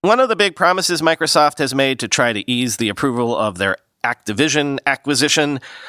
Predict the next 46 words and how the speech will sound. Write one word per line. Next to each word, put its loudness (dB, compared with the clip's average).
has 0
been 0
to 0
promise 0
to -4
bring 0
Call 2
of -4
Duty 0
to -4
the -2
Nintendo 0
Switch. 0
But -4
a -8
big 0
question 0
left 2
unsaid 2
there 2
is -2
how 0
exactly -2
they -2
would -8
do 2
that, 0
technically. -4
Well, -6
according 0
to -2
U 0
K 0
C 2
M 2
A 2
filings, 0
we 0
now 4
have 0
an -2
idea 2
of -2
how 0
you -4
could -4